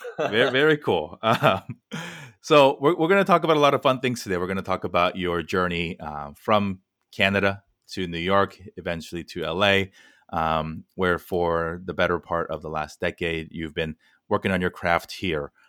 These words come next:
Speaker 2: Um, you know, we talked about this slightly off air, or just slightly before we started.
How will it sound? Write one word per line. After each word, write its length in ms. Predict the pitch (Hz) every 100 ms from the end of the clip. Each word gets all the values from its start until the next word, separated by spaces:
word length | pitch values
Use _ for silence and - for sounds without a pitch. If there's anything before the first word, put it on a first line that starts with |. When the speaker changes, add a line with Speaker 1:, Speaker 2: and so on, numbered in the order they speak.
| _ -
Speaker 2:
Um, 520 | 85 80 80 80 - _ _ _ _ _ -
you 100 | 87
know, 180 | 71 -
we 200 | 110 113
talked 240 | 113 117 110
about 240 | 98 90
this 140 | 90
slightly 400 | - 95 90 87
off 320 | 82 78 - _ _ -
air, 180 | 107 110
or 160 | 82 80
just 380 | - 87 - -
slightly 300 | 90 82 82
before 240 | 82 85
we 100 | 78
started. 420 | - 165 123 87